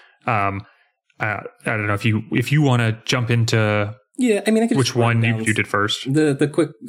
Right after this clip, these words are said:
Speaker 2: just a quick rundown. It was, I went to the alleyway first. Uh, in the alleyway, like, there's these, uh, these, like, look like volleyballs that are flying out of the wall. And, uh, it, it,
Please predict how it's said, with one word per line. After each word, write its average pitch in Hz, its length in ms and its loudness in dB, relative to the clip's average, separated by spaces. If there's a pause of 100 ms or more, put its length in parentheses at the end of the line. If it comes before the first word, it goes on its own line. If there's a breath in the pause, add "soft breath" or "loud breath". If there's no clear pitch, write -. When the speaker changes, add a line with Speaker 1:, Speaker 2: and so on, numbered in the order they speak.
(160)
Speaker 2:
just 202 220 0
a 151 60 0
quick 120 240 0
rundown. 104 480 2
It 113 100 -2
was, 110 440 0
I 110 80 -2
went 110 180 2
to 110 40 -8
the 98 120 2
alleyway 113 440 2
first. 107 640 0 (500)
Uh, 147 320 0
in 151 160 2
the 151 140 0
alleyway, 139 560 2
like, 117 320 -4
there's 120 420 0
these, 107 440 0
uh, 90 560 0
these, 98 200 -2
like, 92 280 -2 (880)
look 135 180 -2
like 160 160 2
volleyballs 143 760 2
that 117 100 0
are 101 80 0
flying 113 440 0
out 107 200 0
of 113 100 0
the 117 80 0
wall. 92 680 0 (340)
And, 98 500 2 (200)
uh, 92 280 0
it, - 200 -2
it, 87 100 -8